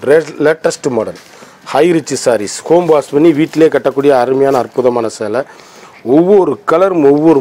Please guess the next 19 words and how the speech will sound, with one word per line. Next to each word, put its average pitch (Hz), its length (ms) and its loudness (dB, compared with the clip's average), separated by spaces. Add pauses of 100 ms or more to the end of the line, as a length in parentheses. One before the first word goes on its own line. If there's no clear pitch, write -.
மாடலும் 135 400 0
ட்ரெண்டிங். 135 360 0 (640)
இதுல 185 260 2
வந்து 180 240 0
இந்த 160 120 0 (100)
டிசைனு, 127 280 0 (1500)
இதுல 139 220 2
இந்த 165 180 2
ஒரு 147 120 2
ரவுண்டு, 165 280 2
இந்த 156 200 2
ரவுண்டு 147 280 2
நீங்க 139 160 2 (160)
கிளிக் 202 200 0 (100)
அப்படியே 175 220 2 (120)
மார்க் 185 280 -2
பண்ணி 170 200 2
அனுப்புனாலே 147 420 0 (100)
போதும். 127 280 2